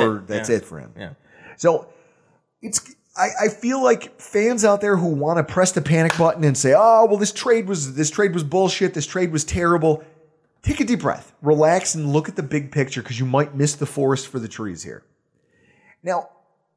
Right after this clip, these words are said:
Speaker 1: tr-, talking about missing the forest for the trees,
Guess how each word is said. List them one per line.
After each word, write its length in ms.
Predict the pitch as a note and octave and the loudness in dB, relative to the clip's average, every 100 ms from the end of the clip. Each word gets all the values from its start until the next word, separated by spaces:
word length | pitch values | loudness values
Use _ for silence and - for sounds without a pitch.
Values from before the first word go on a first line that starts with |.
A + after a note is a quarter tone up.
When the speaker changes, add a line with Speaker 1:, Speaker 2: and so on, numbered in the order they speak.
| _ _ | _ _
Speaker 1:
tr-, 320 | - - A4+ A3+ | -12 -10 -10 -2
talking 240 | C4+ B3+ | 0 2
about 200 | B3 D#3+ | 2 2
missing 340 | E3 G#3+ A3 | 2 2 0
the 80 | F3+ | -2
forest 360 | D3 F#3+ F#3+ - | 0 2 2 0
for 100 | D#3+ | -4
the 100 | C3 | -4
trees, 540 | - D#3 B2+ D#2 - | -4 -2 -2 -4 -12